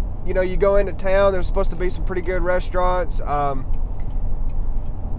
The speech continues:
it sits at, like, seven thousand, eight thousand feet, and you can get to ten thousand pretty easily. Like, all that was pretty, just pretty neat to me. Uh, it's beautiful out here in Wyoming. Well,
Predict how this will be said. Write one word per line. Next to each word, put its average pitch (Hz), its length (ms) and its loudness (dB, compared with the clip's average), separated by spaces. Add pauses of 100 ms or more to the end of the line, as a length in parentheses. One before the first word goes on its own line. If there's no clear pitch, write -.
(120)
it 202 140 0
sits 294 420 2
at, 180 120 -2
like, 160 260 -2
seven 202 320 0
thousand, 196 360 0
eight 202 180 -2
thousand 190 440 0
feet, 214 220 2
and 160 80 4
you 160 80 -2
can 151 140 -4
get 190 180 0
to - 80 2
ten 202 240 2
thousand 143 420 -2
pretty - 200 0
easily. 170 340 -2
Like, 135 160 2
all 180 180 0
that 185 160 -2
was 170 120 -2
pretty, - 180 0
just - 180 -2
pretty - 200 2
neat 196 320 2
to 147 160 -2
me. 123 140 -2 (680)
Uh, 156 200 2
it's 151 100 -4
beautiful 208 460 2
out 190 200 2
here 196 120 2
in 196 80 0
Wyoming. 202 560 4 (880)
Well, 220 260 2